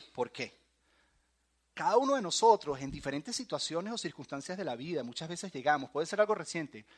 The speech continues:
llegamos a este punto donde queremos preguntarle a Dios, "¿Por qué? ¿Por qué Dios me pides hacer esto?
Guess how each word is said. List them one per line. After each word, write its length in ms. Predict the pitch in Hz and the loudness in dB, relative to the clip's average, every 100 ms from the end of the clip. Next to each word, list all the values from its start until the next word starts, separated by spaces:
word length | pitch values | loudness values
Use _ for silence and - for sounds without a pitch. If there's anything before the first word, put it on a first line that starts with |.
| - - - | -20 -20 -4
llegamos 260 | 151 190 | 0 0
a 40 | 220 | 2
este 160 | 233 | 2
punto 360 | 240 247 226 165 | 2 -6 -2 -2
donde 300 | 139 127 127 | -2 -4 -8
queremos 320 | 135 151 190 | -10 -8 -6
preguntarle 420 | 208 151 131 147 | -6 -6 -6 -6
a 40 | 170 | -6
Dios, 140 | 180 | -8
"¿Por 200 | - 113 | -10 -12
qué? 340 | 139 110 _ _ _ _ _ _ _ - | -10 -10 _ _ _ _ _ _ _ -8
¿Por 200 | 143 - | -8 -4
qué 200 | 196 208 | -2 0
Dios 240 | 190 208 | 2 0
me 140 | 196 156 | 0 -8
pides 220 | 143 156 | -10 -10
hacer 260 | 143 131 | -8 -10
esto? 280 | 131 - 101 | -12 -16 -20